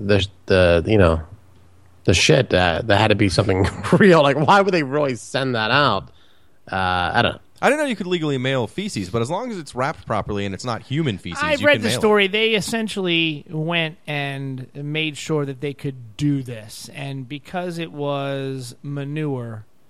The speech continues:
Speaker 3: they could ship it. But they, they had to do some research on it, so they put
Speaker 1: I
Speaker 3: a
Speaker 1: don't
Speaker 3: lot
Speaker 1: know
Speaker 3: of
Speaker 1: why
Speaker 3: time
Speaker 1: I
Speaker 3: and thought
Speaker 1: find
Speaker 3: into
Speaker 1: this
Speaker 3: it.
Speaker 1: story boring, though. Isn't it kinda boring?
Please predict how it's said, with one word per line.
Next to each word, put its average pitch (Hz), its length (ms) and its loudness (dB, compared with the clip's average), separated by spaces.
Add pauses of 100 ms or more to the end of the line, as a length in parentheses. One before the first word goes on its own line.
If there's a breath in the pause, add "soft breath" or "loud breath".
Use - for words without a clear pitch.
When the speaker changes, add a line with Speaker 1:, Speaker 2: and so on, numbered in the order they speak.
(420)
Speaker 3:
they 135 220 -10
could 131 200 -14
ship - 380 -12
it. - 60 -20 (1300)
But 139 100 -14
they, 139 260 -10
they 147 140 -6
had 156 180 -4
to 143 60 -10
do 139 120 -6
some 127 220 -10
research 127 460 -8
on 101 140 -8
it, 95 60 -16 (340 soft breath)
so - 120 -12
they 269 100 -2
put - 140 0
Speaker 1:
I - 40 4
Speaker 3:
a - 20 4
Speaker 1:
don't - 40 8
Speaker 3:
lot 214 60 8
Speaker 1:
know 214 60 8
Speaker 3:
of 196 40 4
Speaker 1:
why 196 120 6
Speaker 3:
time 196 80 4
Speaker 1:
I 180 60 6
Speaker 3:
and 156 60 0
thought 190 120 -2
Speaker 1:
find 247 120 4
Speaker 3:
into 262 80 4
Speaker 1:
this 165 100 2
Speaker 3:
it. 120 60 -8
Speaker 1:
story 185 320 2
boring, 110 680 2
though. 82 160 -2
Isn't 185 160 6
it 240 100 6
kinda 233 220 2
boring? 139 580 4